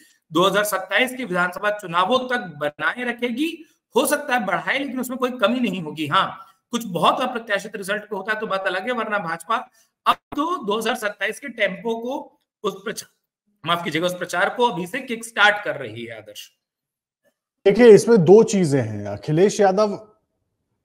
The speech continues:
Speaker 2: ने जो tweet किया बहराइच को लेकर,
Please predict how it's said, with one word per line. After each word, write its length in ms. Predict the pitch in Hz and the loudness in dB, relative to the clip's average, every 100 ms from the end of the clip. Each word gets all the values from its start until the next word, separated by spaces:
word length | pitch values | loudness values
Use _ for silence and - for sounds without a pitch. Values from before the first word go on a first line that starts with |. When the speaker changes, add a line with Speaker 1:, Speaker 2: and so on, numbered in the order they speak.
| _ _ _ _ 160 | _ _ _ _ -2
Speaker 2:
ने 100 | 170 | 2
जो 120 | 180 | 0
tweet 340 | 180 185 185 - | 2 0 0 2
किया 300 | 170 165 160 | 4 4 4
बहराइच 440 | 147 143 143 147 | 0 0 0 -2
को 160 | - 147 | -2 2
लेकर, 520 | 139 135 135 135 - | 2 2 -2 -2 -12